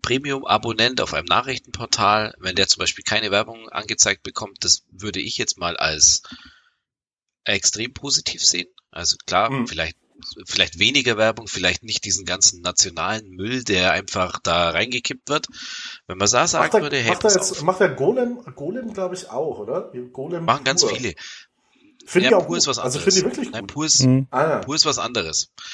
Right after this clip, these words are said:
Speaker 1: Pur ist, äh, Pur Abo, das ist jetzt der neueste, äh, die Datenschutz, äh, äh, die Datenschutz-Sau, die durchs Dorf getrieben wird. Pur Abos macht man immer dann als Alternative. Du kannst entweder,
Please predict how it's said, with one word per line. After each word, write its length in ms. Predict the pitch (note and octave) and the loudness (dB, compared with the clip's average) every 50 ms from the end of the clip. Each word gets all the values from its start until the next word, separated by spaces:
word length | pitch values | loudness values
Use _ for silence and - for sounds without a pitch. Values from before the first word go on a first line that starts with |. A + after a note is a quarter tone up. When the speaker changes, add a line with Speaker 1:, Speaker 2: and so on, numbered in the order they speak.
| - - _ - | -16 -18 _ -16
Speaker 1:
Pur 240 | - - B2+ C#3+ D3 | -10 -6 -4 -2 -2
ist, 400 | C#3 C3+ C3+ - - - - - | 0 4 4 6 6 4 2 0
äh, 140 | G2 G#2 G2+ | -8 -8 -8
Pur 340 | - - - C3+ D3 D3 | -10 -12 -10 -6 -4 -2
Abo, 260 | - A2 B2+ C3+ C3+ B2+ | -2 -2 -2 -4 -8 -4
das 200 | - G2+ - - | 0 2 2 4
ist 120 | G#2 - | 2 0
jetzt 220 | A#2 G2+ - - | 0 2 0 0
der 80 | - G2 | -2 -2
neueste, 640 | F2+ F#2+ G2 A2 A#2 A#2+ B2 - - G#2+ G#2 G2+ G2 - - - - - - - _ _ | -6 -6 -4 -2 -2 -2 -2 -2 -2 -2 -2 -4 -6 -8 -12 -16 -16 -16 -18 -20 _ _
äh, 520 | - D2 F#2 F#2 F#2+ F#2 F#2+ F#2+ F#2+ E2+ - - | -14 -8 -4 -4 -2 -2 -4 -6 -8 -10 -10 -10
die 320 | - G#2 A2 A2+ A#2 A2 | -8 -6 -6 -6 -6 -4
Datenschutz, 720 | - - G2+ A#2 - - A#2+ - C3+ B2+ - - - - - | 0 2 2 2 2 0 -2 -2 -2 2 2 4 4 4 2
äh, 280 | B2 A#2 A2+ A2 A2+ G#2+ | 0 -4 -2 -4 -4 -6
äh, 560 | - G2+ G2+ G2+ G2+ G2+ G#2 G#2 G#2 G#2 - - | -8 -4 -4 -2 -2 -2 -4 -8 -10 -12 -12 -12
die 160 | - G#2 F#2 _ _ | -12 -12 -12 _ _
Datenschutz-Sau, 720 | - - E2+ G#2+ C3 C3 - - - - - - G2 A2 C3 | 0 2 2 2 2 2 0 2 4 6 6 6 4 2 -2
die 160 | A#2+ B2 A#2 | -4 -6 -6
durchs 240 | - A#2 A2 G#2+ - | -6 -4 0 0 0
Dorf 260 | - G2+ A#2 B2+ - | 0 -2 -6 -6 -8
getrieben 440 | - A#2 - - C3 B2+ A#2+ A#2 G2+ | -8 -6 -6 -6 -6 -6 -8 -4 -4
wird. 260 | A#2 A2+ - - - | -2 -2 -2 -6 -10
Pur 240 | - A#2+ A#2 A#2+ G2 | -8 -4 0 2 4
Abos 340 | C2+ F#2 - - G#2 - - | 4 2 2 0 -4 -4 -2
macht 240 | F#2+ F2 - _ | -4 -8 -8 _
man 120 | - F#2+ F2+ | -12 -12 -10
immer 260 | - G#2 G#2+ A2 G#2+ | -10 -8 -4 -4 0
dann 300 | - F2 E2 F#2 - - - - - - - | 2 4 2 2 2 -4 -12 -12 -12 -10 -6
als 240 | - - F#2 F#2+ - | -4 0 2 2 2
Alternative. 720 | - - F#2+ - G#2 E2+ F2+ E2 - - B2+ B2+ - D3 - - - - - | 2 2 0 -2 -2 -2 -4 -2 -2 -2 -2 0 -2 -2 -2 -4 -8 -12 -12
Du 80 | - G#2 | -12 -6
kannst 400 | E2+ - G#2+ G2 - - - - | -2 -2 0 0 0 0 0 -2
entweder, 600 | G#2 B2 B2 B2 B2 A2+ A2+ A2+ A2 G#2+ G#2+ A2+ | -4 -2 -2 -2 -2 2 2 2 2 2 -2 -6